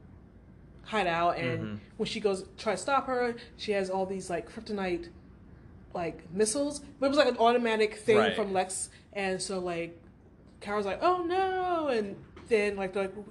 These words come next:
Speaker 1: "I can't get in there, we can't stop her," and Alex is like, "Look, she's gonna explode this, uh, whatever this is, we don't know what's gonna do, but we have to stop her, and I might have to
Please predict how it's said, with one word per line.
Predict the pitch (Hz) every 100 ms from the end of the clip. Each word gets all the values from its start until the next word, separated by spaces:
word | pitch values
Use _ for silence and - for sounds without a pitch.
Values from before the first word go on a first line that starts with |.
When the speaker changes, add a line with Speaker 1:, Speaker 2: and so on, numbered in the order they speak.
| -
Speaker 1:
"I | 294
can't | 294 311 311
get | 339
in | 339
there, | 320 302
we | 285
can't | 277 294
stop | 285 285 294 240
her," | 214 208 - - -
and | 220 220
Alex | 208 240 240
is | 214
like, | 190 - - - - - -
"Look, | 202 180 - - - - - -
she's | - 254
gonna | 294 226 - - - -
explode | - - - 226 240 247
this, | 247 233 - -
uh, | 196 185 180 - -
whatever | 190 247 254
this | 226 -
is, | 202 202 196
we | 202
don't | 247
know | 254
what's | 240 233
gonna | 220
do, | 202 202 196 196 - - - -
but | 185 170
we | 190 202
have | 220 220
to |
stop | - 196 185
her, | 190 180 180
and | 175 165
I | 180
might | 185 180
have | 175
to | 175